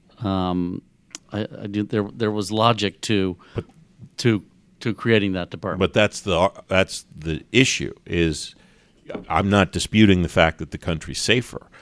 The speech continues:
Speaker 2: but I'm not sure anybody can directly attribute it to the fact that those twenty-some organizations are now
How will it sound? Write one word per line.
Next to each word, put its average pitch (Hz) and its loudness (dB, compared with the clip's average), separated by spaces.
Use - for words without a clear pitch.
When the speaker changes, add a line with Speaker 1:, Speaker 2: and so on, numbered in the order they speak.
Speaker 2:
but 87 0
I'm 90 -4
not 87 -2
sure 92 4
anybody 87 4
can 82 -2
directly 85 2
attribute 120 2
it 85 0
to 92 -8
the 80 -2
fact 67 -8
that 85 -2
those 85 2
twenty-some 85 0
organizations 78 0
are 85 -6
now 80 0